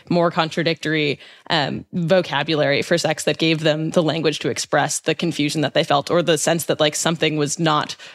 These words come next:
right about the kind of sex that they had been encouraged to have,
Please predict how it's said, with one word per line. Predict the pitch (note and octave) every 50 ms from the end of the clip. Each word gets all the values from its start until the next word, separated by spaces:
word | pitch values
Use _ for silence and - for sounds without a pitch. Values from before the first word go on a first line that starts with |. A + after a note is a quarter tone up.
| - - _ _ -
right | F3+ F3 D#3 D#3+ E3+ E3 D#3 D3 - -
about | E3+ - D3 D3 -
the | -
kind | E3 - D3 C#3+
of | D3 C#3+
sex | - D#3 D3 C#3+ -
that | E3 D3+
they | D3+ D3 C#3
had | C#3+ D3+ D3+
been | - D3+ C#3 C3+ C#3 D3+ F3 - - - _
encouraged | - - F#3 E3+ - - F3 E3 D#3+ D3+ -
to | E3 D#3+
have, | D3+ D3 D3 D3 D3 D3 D3+ C#3+ -